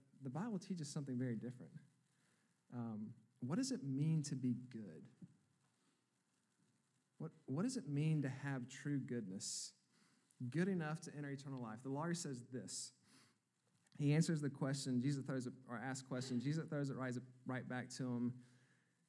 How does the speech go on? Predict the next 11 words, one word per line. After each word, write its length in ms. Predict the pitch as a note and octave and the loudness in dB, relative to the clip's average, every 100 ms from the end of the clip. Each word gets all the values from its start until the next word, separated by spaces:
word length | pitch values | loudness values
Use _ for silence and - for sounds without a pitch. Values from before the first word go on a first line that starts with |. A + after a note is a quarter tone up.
| _ - | _ 2
He 100 | D3+ | 4
says, 540 | D#3 C#3+ A#2+ A#2 A#2 - - | 6 4 2 2 -2 -8 -10
"This 300 | B2 C#3 - | 0 2 2
is 400 | D3+ C#3+ C3 - - - _ _ _ - | 2 2 2 -4 -10 -20 _ _ _ -6
the 80 | |
summary 480 | B2 - C3+ C#3 C3 | -4 0 2 2 2
of 80 | B2+ | 2
the 80 | A#2 | 0
law. 260 | G#2 F#2+ | 0 0
You 220 | G2+ A2+ D3 | 2 4 4
shall 280 | - A#2 | 2 -2